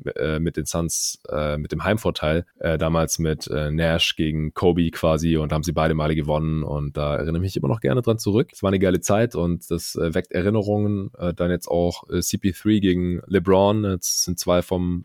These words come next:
Banana Boat, äh, Homies, die gegeneinander spielen. Das wird bestimmt cool. Und Lebron, äh, LeBron sag ich schon, der natürlich auch. Aber C P three ist auch immer mal gut für eine Überraschung in der ersten Runde, <laughs> wie du schon, äh, schmerzlich erfahren musstest, als die Clippers damals die, ähm, favorisierten Spurs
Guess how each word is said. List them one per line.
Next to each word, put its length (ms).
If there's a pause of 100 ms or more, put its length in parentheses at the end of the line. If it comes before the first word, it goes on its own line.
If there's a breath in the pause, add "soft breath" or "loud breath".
(120)
Banana 360
Boat, 460
äh, 220
Homies, 420
die 100
gegeneinander 380
spielen. 500
Das 140
wird 100
bestimmt 300 (100)
cool. 300
Und 380
Lebron, 320
äh, 220
LeBron 340
sag 120
ich 80
schon, 180
der 100
natürlich 280
auch. 140
Aber 140
C 120
P 120
three 220
ist 120
auch 140
immer 160
mal 180
gut 220
für 120
eine 100
Überraschung 460
in 80
der 80
ersten 240
Runde, 360 (300 loud breath)
<laughs> 300
wie 100
du 120
schon, 300
äh, 180
schmerzlich 720
erfahren 360
musstest, 340
als 120
die 80
Clippers 300
damals 340
die, 260
ähm, 420
favorisierten 760
Spurs 600